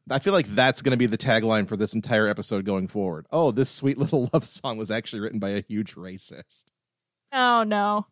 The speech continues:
Speaker 2: Um, Gene Autry sang this in the film Back in the Saddle, which I want you to put a pin in. And Marge Simpson sends a recording of herself singing this to Lisa in The Secret War of Lisa Simpson. So we're gonna keep
Speaker 1: Aw.
Speaker 2: coming back to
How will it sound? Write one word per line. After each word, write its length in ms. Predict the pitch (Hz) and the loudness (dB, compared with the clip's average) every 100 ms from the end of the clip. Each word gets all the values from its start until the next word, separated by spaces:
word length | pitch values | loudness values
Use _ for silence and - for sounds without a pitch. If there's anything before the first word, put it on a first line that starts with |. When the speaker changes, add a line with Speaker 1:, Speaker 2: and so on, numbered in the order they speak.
| - | -4
Speaker 2:
Um, 640 | 226 226 220 220 202 190 _ _ _ _ _ - _ - 214 | 0 0 -2 -4 -6 -10 _ _ _ _ _ -20 _ -14 -8
Gene 300 | - 381 403 | -2 0 2
Autry 420 | 349 - 233 208 | 2 2 -2 -2
sang 320 | - 220 208 | -2 -2 0
this 200 | 214 214 | -2 -2
in 60 | 208 | -2
the 100 | 214 | -2
film 280 | 226 214 208 | 0 0 2
Back 220 | 226 214 | 2 2
in 100 | 214 | -2
the 60 | |
Saddle, 360 | 214 226 233 302 | 0 2 2 2
which 120 | 262 | 2
I 60 | 226 | 2
want 200 | 220 226 | 0 2
you 60 | |
to 60 | 208 | 2
put 160 | 208 196 | 0 -6
a 40 | |
pin 260 | - 226 220 | -8 -6 -4
in. 200 | 202 196 - 311 320 | -6 -8 -14 -10 -4
And 140 | 330 | 0
Marge 240 | 349 349 - | 2 0 -4
Simpson 540 | 339 294 - 202 190 | -6 -6 -6 -8 -6
sends 260 | 214 208 202 | -6 -4 -4
a 60 | |
recording 480 | 208 - 226 214 202 | -4 -4 -4 -4 -6
of 100 | 202 | -4
herself 340 | 208 - 214 | -6 -4 -6
singing 360 | - - 220 220 | -6 -8 -6 -4
this 120 | 226 | -6
to 100 | - | -8
Lisa 440 | 247 285 285 320 302 | -8 -6 2 4 4
in 100 | 254 | 0
The 80 | 240 | -2
Secret 420 | - 226 233 - 190 | -4 -4 -2 -2 0
War 220 | 208 196 | 0 0
of 160 | 190 202 | 0 -4
Lisa 280 | 202 - | -6 -6
Simpson. 600 | 190 190 175 - - - | -8 -6 -8 -10 -14 -14
So 120 | - 202 | -10 -4
we're 100 | 277 | 0
gonna 140 | 392 | 0
keep 220 | - 311 - | 0 -2 0
Speaker 1:
Aw. 20 | |
Speaker 2:
coming 260 | 277 262 | 2 2
back 300 | 220 220 220 _ - | 2 0 0 _ -6
to 600 | - 220 214 208 208 | 2 4 4 0 -4